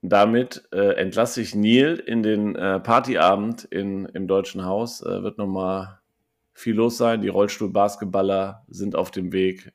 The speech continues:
Ähm, gutes Durchhalten, Neil. Äh, ich schneide jetzt den Podcast zusammen, damit ihr ihn heute Morgen auf den Ohren habt. Das war's von uns. Äh, ähm, das war die letzte Folge.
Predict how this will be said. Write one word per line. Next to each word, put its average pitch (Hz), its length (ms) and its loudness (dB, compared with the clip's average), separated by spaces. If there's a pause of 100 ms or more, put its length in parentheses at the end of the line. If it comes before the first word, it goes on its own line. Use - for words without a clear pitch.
Ähm, 87 440 -8 (2500)
gutes 95 300 -2
Durchhalten, 98 580 2
Neil. 92 480 -2 (180)
Äh, 85 260 -6
ich - 100 -8
schneide 92 360 -4
jetzt - 160 -10
den 80 120 -8
Podcast 82 500 -6
zusammen, 80 420 -6
damit 80 440 -6
ihr 98 260 0
ihn 87 360 -6 (320)
heute 92 280 0
Morgen 85 420 -4
auf - 200 -6
den 85 140 -8
Ohren 85 340 -2
habt. - 360 -16 (680)
Das 101 200 -4
war's 151 240 6
von 196 160 0
uns. 160 480 -2
Äh, 123 360 4
ähm, 120 520 0
das 120 200 -4
war 165 80 4
die 156 100 -4
letzte 135 300 -2
Folge. 120 640 0